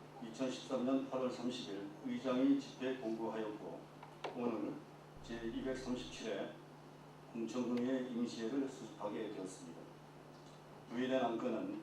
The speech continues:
시정재 의원님이 제안한 홍천군 상위 법령에 따른 일괄 정비 조례안, 홍천군 어르신 복량수당 지급에 관한 조례안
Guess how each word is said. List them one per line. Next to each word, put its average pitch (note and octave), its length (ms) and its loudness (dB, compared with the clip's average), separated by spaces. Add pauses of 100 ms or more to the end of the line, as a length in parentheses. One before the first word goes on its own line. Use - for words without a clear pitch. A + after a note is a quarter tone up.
시정재 B2+ 440 4
의원님이 A#2+ 580 2
제안한 G#2+ 500 2 (480)
홍천군 C3 540 6
상위 C3 320 6
법령에 B2 440 4
따른 G#2+ 460 2
일괄 B2 400 4
정비 B2 400 0
조례안, F#2 340 -2 (800)
홍천군 B2 760 2
어르신 B2 420 2
복량수당 A2+ 760 2
지급에 A2+ 400 -4
관한 C3 400 4
조례안 F#2 340 -6